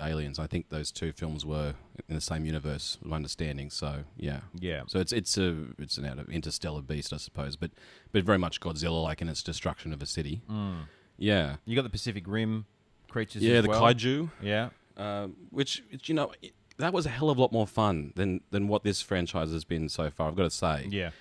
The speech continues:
Speaker 1: 'Cause this is meant to be a bit of a throwback to these classic Japanese movies with Kong and, and Godzilla fighting each other. You know, men in suits in a, you know, small, um, constructed city, model city.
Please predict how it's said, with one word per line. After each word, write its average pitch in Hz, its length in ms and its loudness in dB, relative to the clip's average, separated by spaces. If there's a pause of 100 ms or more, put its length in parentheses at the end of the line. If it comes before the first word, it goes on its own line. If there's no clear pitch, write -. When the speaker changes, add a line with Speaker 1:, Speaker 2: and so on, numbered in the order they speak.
(360)
Speaker 1:
'Cause 110 160 2
this - 260 2
is 110 160 0
meant 113 140 4
to 120 40 2
be 107 60 6
a - 20 4
bit 95 40 6
of 90 80 4
a 90 40 4
throwback 90 520 4
to - 80 -2
these 87 200 2
classic 87 420 0 (180)
Japanese 82 500 0
movies 78 420 0
with 78 240 -4
Kong 80 380 0
and, 73 380 -6 (100)
and 76 380 -6
Godzilla 80 360 0
fighting 80 360 2
each 73 180 -4
other. 76 240 -6
You 80 80 -4
know, 82 80 0
men 90 160 4
in 82 160 2
suits - 400 0
in 82 100 0
a, 78 100 0
you 78 200 -4
know, 76 180 -4
small, 78 540 -4 (560)
um, 80 300 0
constructed 82 680 -4
city, 76 480 0
model 87 360 6
city. 78 460 0